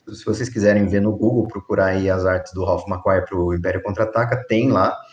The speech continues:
E, e ela, essa aranha tá botando ovos, né? E o Luke tá por ali, como se t-, fosse uma espécie de Dagobah, né?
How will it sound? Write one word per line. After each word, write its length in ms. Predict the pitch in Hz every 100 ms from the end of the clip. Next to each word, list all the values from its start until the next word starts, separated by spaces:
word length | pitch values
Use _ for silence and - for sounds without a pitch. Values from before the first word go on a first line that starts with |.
| _ _ _ _ -
E, 840 | 101 98 98 95 92 92 92 90 92
e 100 | 98
ela, 320 | 101 123 107
essa 200 | 98 -
aranha 300 | 117 120 117
tá 120 | 120
botando 440 | 110 117 - 113 120
ovos, 680 | 113 117 135 - - - -
né? 340 | 101 151 - - _ -
E 180 | 127 135
o 80 |
Luke 300 | 139 143 135
tá 100 | 147
por 180 | 135 156
ali, 280 | 156 151 120
como 180 | 120 113
se 120 | 110
t-, 180 | - 123
fosse 300 | 123 147 -
uma 80 | 156
espécie 680 | 151 - 135 135 151 147 -
de 140 | 113 127
Dagobah, 560 | 123 110 101 92 90
né? 220 | 92 107